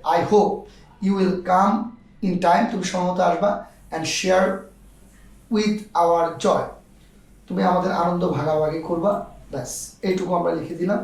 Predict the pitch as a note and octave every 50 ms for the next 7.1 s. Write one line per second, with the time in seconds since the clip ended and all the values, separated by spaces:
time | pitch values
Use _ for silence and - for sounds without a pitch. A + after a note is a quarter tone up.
0 | - - - - - - - - - - - - - F#3 F3+ F#3 F#3 F#3 F3 F3+
1 | F#3 F#3 - F#3 F#3+ F#3+ G3 F#3+ F3+ F3+ F3 E3+ E3 E3 - - F#3+ F#3+ F3+ E3+
2 | D#3+ D#3+ D#3+ E3+ E3+ E3 - - D#3 D#3 F3+ F#3+ F#3+ - - - - - - -
3 | - - E3+ E3 D#3+ D#3 E3 D#3+ E3 E3 D#3+ D#3+ D3+ - - - - - E3+ E3
4 | E3 E3 D#3+ D#3+ E3 F#3+ G#3+ G3+ - - - - - - - - - - - -
5 | D#3 D3+ D#3 D#3 - E3+ E3 E3+ E3 E3 E3 E3+ F3+ G3 G#3 G3+ - - E3+ E3
6 | E3 - - - D#3+ D#3+ - E3 D#3+ D#3 D3 - - - D#3+ E3 D3+ D#3+ F3 G3+
7 | G3+ G3+